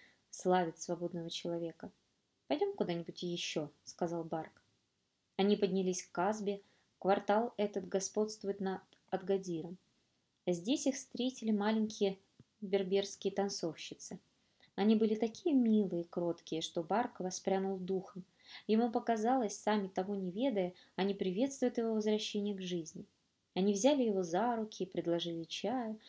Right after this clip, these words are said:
но так же радушно приняли бы они и всякого другого. Барк поведал им о своём возрождении. Они ласково смеялись. Они видели, как он рад, и тоже радовались.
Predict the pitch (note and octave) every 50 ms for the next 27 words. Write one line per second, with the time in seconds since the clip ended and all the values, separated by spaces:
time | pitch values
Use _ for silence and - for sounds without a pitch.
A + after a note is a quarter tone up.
0 | - - _ _ A3 A3 D#4+ E4+ D#4+ C#4+ C#4+ D4 C#4+ C#4 A#3+ C4 C#4 C4+ - B3+
1 | A#3 A3 - B3+ B3+ B3 A#3+ A3+ A3+ G3+ A3 A3 G#3+ G#3+ G#3 A3+ A#3 A3 G#3+ -
2 | A#3 A3 A3 - G#3+ G#3 G#3 G#3 G#3 G#3+ - C4+ C#4 C4 - _ _ _ _ _
3 | _ _ _ _ _ _ _ _ _ _ _ _ _ _ _ G3 A3+ C4 C4+ -
4 | - A3 G#3+ A3 A#3+ B3+ A#3+ A3 G#3 G3 F#3+ F#3+ F#3 F#3+ - - F3+ F#3 F#3+ F#3+
5 | F3+ F#3+ F#3 F#3+ F#3+ F#3 F3+ F3 - F3 E3+ E3 D#3+ F3 F3+ _ _ _ _ -
6 | F#3+ G3+ G3+ F#3+ F#3+ F#3 F#3 - - F3 F3+ - - - E3+ E3 E3 E3+ E3+ E3
7 | - - - _ _ _ - - - - - _ - G#3+ A3+ B3+ C4+ C4 C#4 C4
8 | G#3 G#3+ - D#3 D#3+ - - D#3 - - E3 E3 E3 D#3+ D3+ D3+ _ _ _ _
9 | F#3+ F#3 - E3 D#3+ E3+ F3+ F#3 F#3 F#3 F#3+ F#3+ F#3 F#3+ F#3 F#3+ F#3 F#3 F#3 -